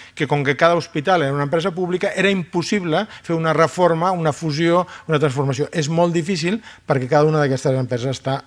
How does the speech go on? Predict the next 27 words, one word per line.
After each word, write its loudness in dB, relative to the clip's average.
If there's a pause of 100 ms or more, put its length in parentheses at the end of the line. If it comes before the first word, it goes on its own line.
(120)
blindades. -8
Per -6
tant, 2
hem -2 (300)
enquistat 0
el -4
model 0 (320)
i, -2
de 4
fet, -2
tenim 0
molts 0
discursos -4
de -2
la -4
reforma 0
que -4
hauríem 0
de 0
fer -4 (320)
i 0
que 2
no -2
fem, -16 (100)
no? -10 (600)
Tothom 2
critiquem -2